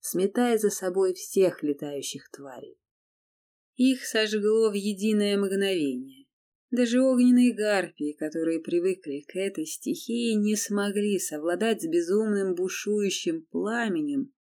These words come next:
что усилила маленькая магическая ящерка. Но в процессе удара, завершая круг, мощная отдача откинула Акселя далеко в сторону.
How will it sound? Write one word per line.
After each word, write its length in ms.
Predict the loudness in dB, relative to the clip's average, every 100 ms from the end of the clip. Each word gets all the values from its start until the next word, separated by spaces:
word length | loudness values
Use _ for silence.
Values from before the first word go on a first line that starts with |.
| _ _
что 320 | -20 -10 -4
усилила 1040 | -4 -4 -6 -12 -6 -6 -6 -8 -6 -6
маленькая 840 | -4 -6 -4 -2 -2 -4 -6 -4
магическая 720 | -4 -4 -6 -8 -8 -10 -8 -6
ящерка. 600 | -4 -6 -8 -16 _ _ _ _ _ _ _ _ -4
Но 320 | 0 0 0
в 100 | -2
процессе 600 | -2 0 0 0 0 0
удара, 500 | 0 0 0 2 0
завершая 640 | 2 2 0 -2 -4 -4 -6 -6
круг, 480 | 0 0 -2 -8 _ -2
мощная 760 | 4 4 4 0 -2 -2 -6 -10
отдача 720 | -16 -16 -8 -2 -2 -2 -6 -8
откинула 720 | -8 -6 -2 -2 0 -2 -6 _
Акселя 600 | -6 -4 -6 -6 -2 0
далеко 420 | 0 0 -2 -4 -6
в 60 |
сторону. 920 | -8 -8 -4 0 0 -2 -4 -6 -10